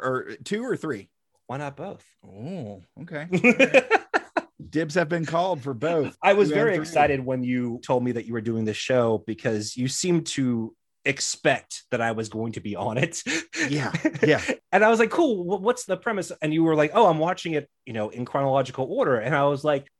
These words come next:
Speaker 2: "Oh, so that means Enterprise."
Speaker 1: Mm-hmm.
Speaker 2: And to be completely honest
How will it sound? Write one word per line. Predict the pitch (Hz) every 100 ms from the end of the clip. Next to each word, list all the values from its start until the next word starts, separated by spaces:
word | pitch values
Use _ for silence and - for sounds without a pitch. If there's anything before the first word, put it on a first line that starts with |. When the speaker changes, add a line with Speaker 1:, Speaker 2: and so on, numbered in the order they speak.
| _ _
Speaker 2:
"Oh, | 165 220 170 95 92
so | 147
that | 143 170 156
means | 147 139 123 117 - - _ -
Enterprise." | 370 - - 80 - - - _ _ -
Speaker 1:
Mm-hmm. | 98 101 104
Speaker 2:
And | 170 175 170 160 151 - _ 156 -
to | 254 269
be | 247
completely | - 202 170 214 285 175 165
honest | 117 185 196 101 -